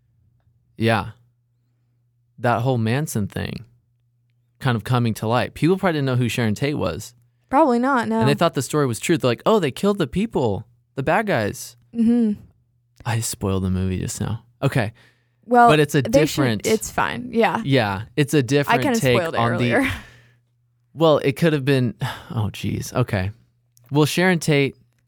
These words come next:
Speaker 2: There will be spoilers.
Speaker 1: she did
Speaker 2: Okay,
Speaker 1: die
Speaker 2: now you
Speaker 1: in
Speaker 2: can
Speaker 1: real
Speaker 2: say.
Speaker 1: life. You gotta watch a video on, on that movie. I sent it to one of our high school students who was talking to me about it,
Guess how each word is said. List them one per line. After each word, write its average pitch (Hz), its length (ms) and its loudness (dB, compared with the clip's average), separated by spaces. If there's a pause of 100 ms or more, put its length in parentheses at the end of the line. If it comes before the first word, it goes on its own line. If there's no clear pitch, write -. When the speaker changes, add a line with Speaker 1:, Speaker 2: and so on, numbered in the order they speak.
(100)
Speaker 2:
There 269 160 6
will 269 220 6
be 254 120 2
spoilers. 190 380 2
Speaker 1:
she 151 60 -2
did 131 220 2
Speaker 2:
Okay, - 20 -10
Speaker 1:
die 101 480 0 (100)
Speaker 2:
now 113 140 -12
you 113 100 -8
Speaker 1:
in 107 60 0
Speaker 2:
can 104 80 2
Speaker 1:
real 101 140 2
Speaker 2:
say. - 20 -2
Speaker 1:
life. 87 420 -6 (960)
You 139 80 2
gotta 190 160 4
watch 151 240 0
a 135 60 -2
video 110 600 2 (120)
on, 107 420 0 (100)
on 104 400 -2 (220)
that 110 220 -2
movie. 104 720 -2
I 104 100 -2
sent 127 300 -2
it 117 160 -6
to 104 600 0 (380)
one 113 160 -2
of 104 60 0
our 104 80 2
high 104 140 0
school 101 200 -4
students 101 480 -2
who 98 120 -4
was 98 140 -4
talking 104 320 -4
to 98 40 -2
me 101 40 -2
about 90 240 -4
it, 90 160 -6